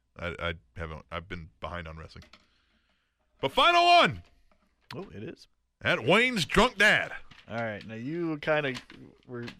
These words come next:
Speaker 2: telling
Speaker 1: Uh-huh,
Speaker 2: me about
Speaker 1: uh-huh,
Speaker 2: this one.
Speaker 1: uh-huh. "I was wondering if you could have Ric Flair on again next week. Last week's show was awesome. <laughs> Hashtag tweet the table."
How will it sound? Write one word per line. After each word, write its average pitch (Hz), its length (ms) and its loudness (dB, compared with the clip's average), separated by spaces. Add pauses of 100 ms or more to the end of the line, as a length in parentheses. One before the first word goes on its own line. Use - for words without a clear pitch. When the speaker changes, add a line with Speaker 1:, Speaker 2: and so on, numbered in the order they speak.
Speaker 2:
telling 139 260 -4
Speaker 1:
Uh-huh, 120 80 -10
Speaker 2:
me 120 60 -10
about 113 200 -12
Speaker 1:
uh-huh, 107 100 -8
Speaker 2:
this 117 160 -14
one. 101 280 -18
Speaker 1:
uh-huh. 110 180 -6 (500)
"I - 80 0
was 143 180 4
wondering 214 360 6
if 165 100 -2
you 185 80 -4
could 190 100 4
have 175 160 6
Ric 190 180 4
Flair 196 320 4
on 147 140 4
again 123 260 2
next 117 260 0
week. 110 240 2
Last 131 280 2
week's 135 180 4
show 151 240 6
was 123 160 4
awesome. 156 400 4
<laughs> - 0 -
Hashtag 214 560 4
tweet 220 260 0
the 262 80 -2
table." 151 460 -2